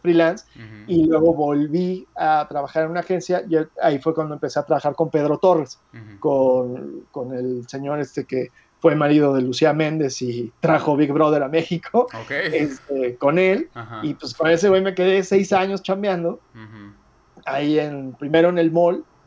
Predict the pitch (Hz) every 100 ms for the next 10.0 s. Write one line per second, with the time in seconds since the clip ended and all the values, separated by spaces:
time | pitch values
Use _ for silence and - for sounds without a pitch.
0 | _ 151 151 147 151 151 151 156 170 165
1 | 170 165 196 - _ - 156 139 127 -
2 | - 139 135 135 127 _ _ _ - 175
3 | 196 185 214 196 208 - 156 170 160 165
4 | 156 151 156 147 - 143 151 143 135 120
5 | - 139 135 131 127 131 131 143 147 160
6 | 156 151 147 143 139 170 170 165 156 -
7 | 139 135 123 _ _ _ _ 127 131 143
8 | 127 123 - 143 151 165 185 165 196 -
9 | _ _ _ _ 175 180 208 202 208 202